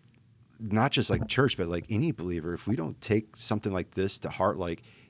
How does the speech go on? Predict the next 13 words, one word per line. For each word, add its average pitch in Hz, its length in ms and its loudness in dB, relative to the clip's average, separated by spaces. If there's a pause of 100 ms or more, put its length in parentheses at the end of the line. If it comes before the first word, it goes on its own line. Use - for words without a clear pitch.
(140)
it's 104 160 -2
the 104 120 0
relationship, 87 920 -2
it's 95 200 -6
the 95 120 -6
long 90 480 -4
walk, 78 320 -10
it's - 160 -4
the - 100 -8
long 90 400 -6
haul, 76 300 -12
it's - 140 -6
compassion, - 920 -4